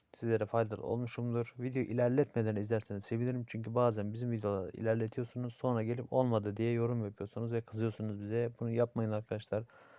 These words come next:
Sizlerden bir ricam videoya beğeni atıp kanala da abone olursanız çok sevinirim. Fazla vaktinizi almayacağım. Çok kısa ve net şekilde biliyorsunuz bizim kanalın yapısı bu zaten. Videoları hep kısa tutuyoruz, uzatmıyoruz. Hemen videomuza geçelim. Şimdi arkadaşlar bir tane video bulalım indirmek için.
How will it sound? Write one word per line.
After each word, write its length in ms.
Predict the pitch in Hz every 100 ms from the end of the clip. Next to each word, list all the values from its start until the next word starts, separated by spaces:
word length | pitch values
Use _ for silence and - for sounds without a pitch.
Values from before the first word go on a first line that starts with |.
| - -
Sizlerden 560 | 135 131 131 120 120
bir 80 | 120
ricam 340 | 113 110 104
videoya 340 | 110 117 101 92 - - _ -
beğeni 240 | 104 104
atıp 300 | 113 - 110
kanala 340 | - 104 107 110
da 60 |
abone 240 | 98 101 107
olursanız 380 | 101 - - -
çok 220 | - 110
sevinirim. 460 | - 117 117 113 117 - - - _
Fazla 280 | 120 113 107
vaktinizi 380 | 107 - 104
almayacağım. 460 | - 120 117 110 104 -
Çok 280 | 131 -
kısa 280 | - - 139
ve 160 | 120 101
net 200 | 104 -
şekilde 300 | - 107 104
biliyorsunuz 500 | 107 101 95 117 110
bizim 200 | 107 113
kanalın 360 | 110 104 107
yapısı 400 | 104 85 - 127
bu 60 | 123
zaten. 420 | 120 120 120 120 120 - - -
Videoları 360 | 113 101 101
hep 160 | 113 -
kısa 220 | - 120
tutuyoruz, 420 | - - 104 127
uzatmıyoruz. 600 | - 107 98 - 107 - - _ _ _ _
Hemen 320 | 139 123 113 123
videomuza 400 | 113 104 98 104
geçelim. 400 | - 117 - -
Şimdi 200 | 143 120
arkadaşlar 360 | 110 - 95
bir 40 | -
tane 200 | 117 113
video 240 | 107 92
bulalım 240 | - 101
indirmek 340 | 104 98 98 110
için. 240 | - 120